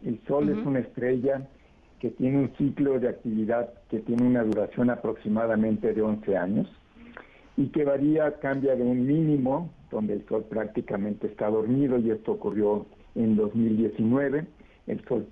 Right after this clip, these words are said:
Speaker 1: estuvo muy quieto durante un par de años y gradualmente han empezado a aparecer estas regiones oscuras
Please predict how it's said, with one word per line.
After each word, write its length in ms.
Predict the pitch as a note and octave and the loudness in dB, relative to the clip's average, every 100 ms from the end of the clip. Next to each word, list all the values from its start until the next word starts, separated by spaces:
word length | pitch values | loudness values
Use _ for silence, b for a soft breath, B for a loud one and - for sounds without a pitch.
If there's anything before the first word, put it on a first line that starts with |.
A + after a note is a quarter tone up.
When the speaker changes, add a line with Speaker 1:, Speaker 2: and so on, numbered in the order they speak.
| - | -14
Speaker 1:
estuvo 340 | - - G#2+ | -12 -4 0
muy 240 | G#2 A#2 A#2+ | 2 2 0
quieto 460 | - B2+ B2 A#2+ | 0 -2 0 -2
durante 400 | G#2+ G#2 G#2 G2 | -2 -2 -4 -2
un 120 | A2+ G#2 | -2 -2
par 220 | A#2 A2 | -2 0
de 100 | A#2+ | 0
años 340 | B2 A#2+ B2+ - - B B B B B B B | 2 2 0 -6 -20 B B B B B B B
y 140 | - C3+ | -2 0
gradualmente 1000 | D#3+ D3+ E3+ F3+ F3+ F3+ E3 D#3+ E3 - - - | 0 0 0 0 0 -2 -2 -2 -2 -4 -14 -6
han 200 | B2+ B2+ | -4 -2
empezado 460 | A#2 A2+ - A2+ | -2 -4 -2 -2
a 60 | A2 | -2
aparecer 600 | G#2+ G#2 G2 B2 A2 A2+ - _ - b b b | -2 -4 -4 -2 -2 -2 -10 _ -20 b b b
estas 280 | A2+ - A2 | -6 -2 -2
regiones 440 | A2+ - A2 G#2+ | -2 0 -2 0
oscuras 520 | G#2+ - - C3+ C3 | -4 -2 0 2 0